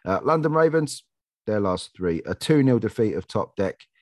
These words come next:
in the Marcus Lipton, again avoiding the cup set, four nil defeat of Cosmos in the league, uh, and they were beaten three two by New Boys Carpet. We were, didn't get to see that top of the table clash yesterday in the championship, uh, between Carpet and Albion,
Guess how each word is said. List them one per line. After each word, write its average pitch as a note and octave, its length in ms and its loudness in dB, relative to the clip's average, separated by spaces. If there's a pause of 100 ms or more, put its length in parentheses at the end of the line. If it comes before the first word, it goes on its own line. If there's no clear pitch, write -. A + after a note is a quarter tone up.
(200)
in F#2 80 -10
the F#2 80 -4
Marcus E2+ 360 -6
Lipton, G2+ 320 -4
again G2 300 -2
avoiding E2+ 400 -4
the E2+ 80 -8
cup - 240 -6
set, - 240 -4 (480)
four B2+ 220 4
nil G#2+ 160 0
defeat F#2+ 420 -4
of - 120 -16
Cosmos G2 400 -2
in F2 100 -4
the F2 80 -4
league, F#2 300 -2 (360)
uh, F2+ 80 -4
and F#2+ 160 -2
they A#2+ 100 0
were A#2+ 120 0
beaten A2 320 -6
three A2+ 320 -4
two G#2 360 0 (200)
by F2 140 -4
New F#2 180 -4
Boys E2+ 260 -4
Carpet. F#2 480 -2
We F#2 160 -6
were, F2 160 -4 (160)
didn't A#2 240 -2
get G2+ 200 -4
to F#2 100 -12
see F#2+ 340 -2 (320)
that - 160 -8
top G2+ 220 -4
of G2 40 -4
the F2 60 -8
table F2+ 320 -4
clash G#2 340 -2
yesterday F2 540 -6
in F2+ 120 -8
the E2+ 80 -6
championship, F#2 720 -4 (380)
uh, D#2+ 120 -8
between E2+ 400 -8
Carpet - 400 -6
and D#2+ 220 -8
Albion, F2 420 -4